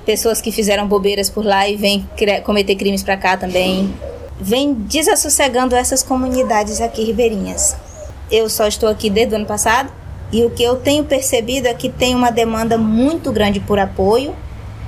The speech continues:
por ajuda e pouca gente pra ajudar. Então, enquanto o Pastoral da Terra a gente não resolve nada, nós tentamos ser aquele ombro amigo, aquele apoio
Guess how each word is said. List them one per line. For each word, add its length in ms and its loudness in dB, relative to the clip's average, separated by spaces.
por 100 -2
ajuda 540 0
e 60 0
pouca 380 0
gente 220 -2
pra 120 -6
ajudar. 340 -4
Então, 140 2
enquanto 280 0
o 40 -6
Pastoral 440 2
da 140 2
Terra 300 0
a 20 2
gente 320 0
não 600 2
resolve 480 0
nada, 420 2
nós 140 2
tentamos 400 2
ser 120 2
aquele 360 2
ombro 240 0
amigo, 300 2
aquele 180 2
apoio 560 2